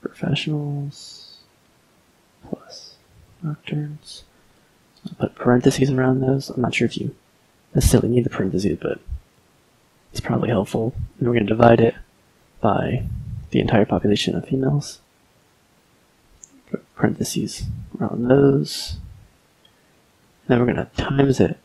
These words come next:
by a hundred 'cause we want it in a percentage. So let's see here. Okay, this looks correct. Sort by ascending, these are all the zero.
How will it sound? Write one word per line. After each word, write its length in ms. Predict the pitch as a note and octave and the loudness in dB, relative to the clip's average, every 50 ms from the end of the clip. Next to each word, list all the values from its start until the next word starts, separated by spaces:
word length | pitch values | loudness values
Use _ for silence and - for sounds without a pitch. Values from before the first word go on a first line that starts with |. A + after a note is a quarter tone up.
| _ _ | _ _
by 120 | - - - | -6 -4 -4
a 100 | A2 - | -4 0
hundred 280 | - A#2+ G2 - - | 0 0 0 0 -4
'cause 120 | - - - | -8 -6 -4
we 60 | G#2 | -2
want 180 | F#2+ F#2+ G#2 A2 | 0 0 0 0
it 120 | - - | 0 0
in 80 | A#2+ G2+ | -2 -4
a 60 | - | -4
percentage. 640 | - - - - E2 - - - - - - - - - - - _ _ _ - - - - - - _ _ _ _ _ _ _ _ _ _ _ _ _ _ _ _ _ - C3 | -4 -2 0 0 0 0 -4 -4 -4 -4 -4 -4 -8 -12 -20 -20 _ _ _ -12 -10 -10 -10 -10 -14 _ _ _ _ _ _ _ _ _ _ _ _ _ _ _ _ _ -10 -8
So 240 | - - C#3 A#2 - - | -4 -4 -4 -4 -2 -4
let's 180 | A2+ - - | -8 -8 -8
see 300 | - - - - C#3 C#3+ | -10 -6 0 2 4 2
here. 540 | D3 - E3+ E3+ E3+ E3+ E3+ E3 D#3+ D#3 - - _ _ _ _ _ _ _ _ _ _ _ _ _ _ _ _ _ _ _ _ _ _ _ - | 2 2 0 0 0 0 -4 -4 -4 -6 -8 -10 _ _ _ _ _ _ _ _ _ _ _ _ _ _ _ _ _ _ _ _ _ _ _ -4
Okay, 320 | G3+ E3 - - - B2 B2+ | -2 -2 -2 -2 -2 -2 -2
this 120 | D3+ - | -2 -4
looks 300 | - - - - - - _ _ _ _ _ _ _ | -8 -12 -14 -14 -14 -14 _ _ _ _ _ _ _
correct. 1080 | - - - - - A#2+ - C#3+ E3 G#3+ G#3+ A3 - _ _ _ - - - - - - _ _ _ _ _ _ _ _ _ _ _ _ _ _ _ _ _ _ _ _ _ _ _ _ _ _ _ _ _ _ _ _ _ _ _ _ _ | -12 -8 -4 -2 -2 2 2 4 4 4 2 0 -4 _ _ _ -10 -10 -10 -10 -12 -18 _ _ _ _ _ _ _ _ _ _ _ _ _ _ _ _ _ _ _ _ _ _ _ _ _ _ _ _ _ _ _ _ _ _ _ _ _
Sort 220 | - - - - - | -10 -10 -10 -10 -10
by 80 | - | -14
ascending, 640 | - - - - - - E3+ D#3 D3+ D3 D3 D3 C#3 | -14 -14 -16 -14 -2 0 0 2 2 0 0 -2 0
these 180 | B2+ B2+ - - | 0 0 2 2
are 100 | G#2+ A2+ | 4 4
all 80 | A2 | 4
the 240 | G2+ A2+ A2 C3 - - _ - | 2 0 -2 -4 -6 -12 _ -8
zero. 580 | D#3 D3+ D3 C3+ C3+ C#3 C#3+ D3+ D3+ D3 D3 | 2 6 8 8 10 8 8 6 4 0 -2